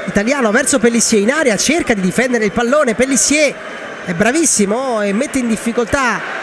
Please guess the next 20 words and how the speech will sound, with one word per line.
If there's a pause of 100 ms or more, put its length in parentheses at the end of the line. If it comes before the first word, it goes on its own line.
pesantemente
Stendardo,
poi
finisce
giù (400)
e
il
fallo
è
assegnato
proprio
in
attacco
a, (420)
eh,
Pellissier
su
Stendardo,
che
però